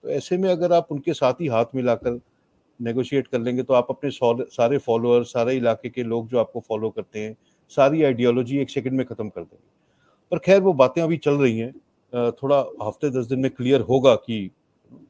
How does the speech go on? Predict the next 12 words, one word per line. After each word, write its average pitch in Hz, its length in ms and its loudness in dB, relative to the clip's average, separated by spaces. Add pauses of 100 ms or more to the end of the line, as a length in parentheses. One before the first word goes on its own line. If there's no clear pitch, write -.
क्या 120 160 0
टर्न, 120 680 -6
situation 127 440 -10
क्या 127 200 0
turn 117 280 -2
लेती 107 300 -6
है, 107 240 -6 (380)
inclusive 135 480 0
government 117 400 0
बनेगी 123 340 0
कि 127 120 -4
नहीं, 117 260 -4